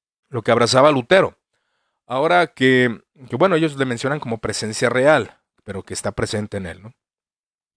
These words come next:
Fue inicialmente la confrontación entre ambos, a, a la sazón formidables dialécticos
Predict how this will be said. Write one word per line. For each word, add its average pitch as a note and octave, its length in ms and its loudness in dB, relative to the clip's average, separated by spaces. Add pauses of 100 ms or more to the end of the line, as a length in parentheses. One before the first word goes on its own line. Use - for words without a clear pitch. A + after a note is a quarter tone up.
(680)
Fue F#3 100 4
inicialmente G3 540 4
la F#3 140 6
confrontación C3 600 0
entre D3 240 0
ambos, F#2 600 -4
a, F2 360 -8
a G2+ 40 2
la G#2 120 2
sazón D3 540 -2
formidables A#2+ 680 0
dialécticos G#2+ 840 -4